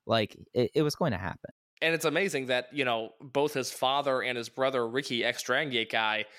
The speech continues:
Speaker 2: they've gone in the opposite direction. They've become competitive
Speaker 1: <laughs>
Speaker 2: bodybuilders and have zero percent body fat.
Speaker 1: Yeah, I, uh,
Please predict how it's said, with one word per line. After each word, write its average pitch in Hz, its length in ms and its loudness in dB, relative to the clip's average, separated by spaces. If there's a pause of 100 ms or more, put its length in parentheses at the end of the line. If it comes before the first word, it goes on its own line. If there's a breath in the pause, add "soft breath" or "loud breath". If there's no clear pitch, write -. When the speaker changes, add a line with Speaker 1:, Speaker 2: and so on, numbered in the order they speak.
(220 loud breath)
Speaker 2:
they've 151 220 0
gone 156 260 2
in 135 160 0
the 120 300 -2
opposite 139 360 -2
direction. 127 420 -2
They've 120 180 0
become 127 360 0
competitive 135 520 4
Speaker 1:
<laughs> - 100 2
Speaker 2:
bodybuilders 120 640 0
and 123 100 -6
have 120 200 -2
zero 131 260 0
percent 127 320 -4
body 127 260 0
fat. 117 360 0 (680)
Speaker 1:
Yeah, 104 360 4
I, 117 480 2 (160)
uh, 139 100 0